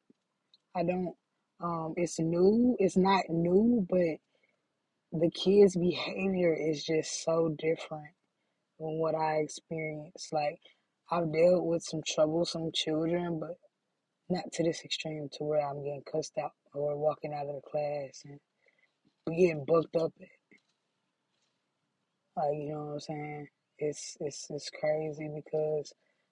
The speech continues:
all you can do is what? Send 'em out. And also, I wanna say this, this actually came to my mind. It's, uh, I have one student that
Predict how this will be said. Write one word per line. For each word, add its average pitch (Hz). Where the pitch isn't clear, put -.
all 165
you 170
can 160
do 170
is 151
what? 156
Send 160
'em 156
out. 170
And 175
also, 190
I 175
wanna 190
say 180
this, 175
this 190
actually 180
came 185
to 185
my 170
mind. 160
It's, -
uh, 156
I 156
have 160
one 156
student 156
that 151